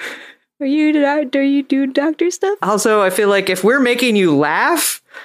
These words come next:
Speaker 2: feel like not a good combination for slicing brains. <laughs>
Speaker 1: Right? So part of me is like, "Wait, we're a, a,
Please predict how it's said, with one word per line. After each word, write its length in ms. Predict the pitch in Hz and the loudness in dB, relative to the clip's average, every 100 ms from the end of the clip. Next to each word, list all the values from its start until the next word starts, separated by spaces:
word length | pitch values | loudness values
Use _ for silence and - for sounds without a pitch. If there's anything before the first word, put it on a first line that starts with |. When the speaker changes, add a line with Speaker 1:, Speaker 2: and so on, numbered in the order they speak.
| - _ _ - | -20 _ _ -6
Speaker 2:
feel 180 | 302 330 | -2 0
like 180 | 262 | 2
not 420 | 196 185 214 254 240 | 2 2 2 0 0
a 40 | |
good 200 | 214 196 | 0 0
combination 720 | 214 190 165 170 175 165 147 | -2 0 0 0 0 0 -2
for 140 | 156 | -2
slicing 480 | 156 175 170 175 175 | -2 -2 0 0 -2
brains. 680 | 160 175 220 220 233 240 - - | -2 -2 -2 -2 -2 -2 -6 -10
<laughs> 60 | _ _ | _ _
Speaker 1:
Right? 380 | 339 381 453 - | 0 2 0 0
So 120 | - | 0
part 200 | 320 349 381 | 2 2 4
of 60 | |
me 60 | 370 | 2
is 120 | 294 | 2
like, 260 | 277 226 214 | 2 0 0
"Wait, 360 | 208 170 - _ _ | 2 2 -2 _ _
we're 320 | 214 320 440 | 0 2 2
a, 60 | - - _ _ _ | 0 -6 _ _ _
a, 60 | - | -8